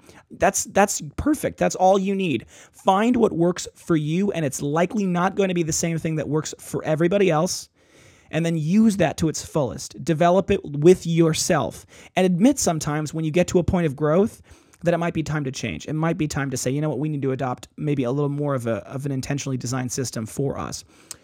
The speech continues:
So that's something I would recommend to all of my entrepreneurs out there who are looking to start. Start small, find that minimal viable product, spend as little money as you can to start making money, get that cash flow, get that cash flow going a little bit,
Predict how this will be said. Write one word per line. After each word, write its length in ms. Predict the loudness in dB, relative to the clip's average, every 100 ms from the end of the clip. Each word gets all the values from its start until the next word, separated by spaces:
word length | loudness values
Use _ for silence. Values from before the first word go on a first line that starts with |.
| _
So 140 | -2 2
that's 160 | 4
something 240 | 4 0 0
I 60 |
would 140 | 0 0
recommend 360 | -2 -2 -4
to 100 | -6 -2
all 180 | 2 2
of 120 | 2
my 160 | 0 -2
entrepreneurs 500 | -4 -4 -4 -2 -4
out 140 | -4
there 160 | -4 -2
who 120 | -2
are 60 |
looking 240 | -2 -4 -6
to 60 |
start. 380 | -6 -4 -6 -6 _
Start 440 | -8 2 4 4
small, 520 | 2 0 2 0 -2 -10 _
find 420 | -2 2 4 4
that 140 | 2
minimal 240 | 2 2 2
viable 320 | 2 0 -2
product, 440 | -2 -2 -4 -6
spend 280 | -4 -2 0
as 160 | -2 0
little 260 | 4 8
money 260 | 8 6 4
as 140 | 2
you 80 | -2
can 300 | -2 -2 -2
to 100 | -4
start 420 | -6 2 4 4
making 380 | 4 -2 0 -2
money, 340 | -2 -4 -6 -8 -20 -20 _
get 180 | 0 4
that 220 | 2 2
cash 300 | -2 -2 -4
flow, 320 | -4 -2 -2
get 160 | -4 -4
that 140 | -4
cash 220 | 0 -2
flow 160 | 0 -4
going 240 | -2 -4
a 60 | -4
little 260 | 2 2 2
bit, 240 | -2 -8